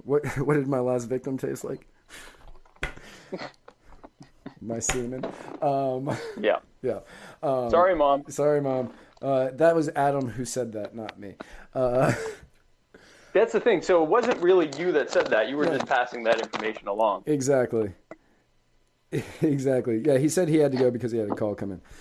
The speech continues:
Speaker 1: So, yeah, uh, right now we
Speaker 2: Discount for Renowned Chemicals, by the way.
Speaker 1: Discount for Renowned Chemicals. Uh, get,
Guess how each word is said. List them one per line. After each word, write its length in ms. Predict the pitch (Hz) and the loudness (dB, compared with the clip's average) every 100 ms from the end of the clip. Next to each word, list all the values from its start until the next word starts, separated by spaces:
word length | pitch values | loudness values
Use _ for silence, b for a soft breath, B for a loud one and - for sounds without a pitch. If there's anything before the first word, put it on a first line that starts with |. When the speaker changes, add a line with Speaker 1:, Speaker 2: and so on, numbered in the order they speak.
| b | b
Speaker 1:
So, 120 | - 180 | -2 2
yeah, 180 | 202 - | 2 0
uh, 300 | 156 143 127 - - | 0 0 -2 -10 -6
right 220 | 165 208 | -4 -2
now 300 | 170 139 127 | -4 -4 -6
we 260 | 123 131 131 | -8 -2 2
Speaker 2:
Discount 520 | 233 - 269 262 - | 2 4 4 4 2
for 100 | 208 | 4
Renowned 400 | 190 180 180 180 | 4 4 4 2
Chemicals, 400 | 180 190 180 135 | 0 0 0 0
by 160 | 113 117 | 4 4
the 60 | 113 | 4
way. 120 | 107 - | 0 -2
Speaker 1:
Discount 400 | 175 180 202 196 | -6 -2 -2 -2
for 100 | 185 | -4
Renowned 400 | 180 175 175 175 | -2 -2 -2 0
Chemicals. 460 | 165 135 117 101 - B B | 0 0 -2 -4 -8 B B
Uh, 440 | 147 139 131 120 113 90 117 | 0 2 2 0 -4 -8 -6
get, 180 | 170 | -6